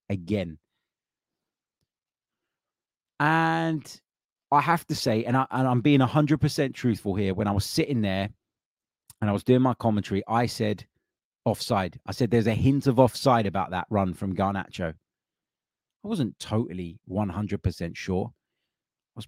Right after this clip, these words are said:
pretty much in line with it, but just seeing sort of the way Gabriel shaped his body at the time, it made me think that he maybe just did enough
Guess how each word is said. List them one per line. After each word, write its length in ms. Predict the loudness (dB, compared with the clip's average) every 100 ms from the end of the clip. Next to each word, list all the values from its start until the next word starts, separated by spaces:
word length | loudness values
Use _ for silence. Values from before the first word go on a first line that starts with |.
| -2
pretty 340 | 2 4 4
much 240 | 4 4 4
in 120 | 4
line 240 | 4 2
with 120 | 0 -2
it, 80 |
but 100 | -4
just 220 | -4 -4 -4
seeing 260 | -2 -2
sort 180 | -2 -2
of 60 | 0
the 80 |
way 180 | 2 0
Gabriel 540 | 2 0 2 4 4 0
shaped 380 | 0 -2 -2
his 120 | -8 0
body 360 | 4 4 2
at 80 | -2
the 80 | -8
time, 480 | -4 -2 0 -2 -6 _ -20 _ 0
it 120 | 6
made 200 | 8 8
me 80 | 4
think 240 | 2 0
that 100 | -2
he 100 | 0
maybe 440 | 2 4 4 2
just 240 | 0 -2 0
did 140 | 2
enough 460 | 4 4 0 -4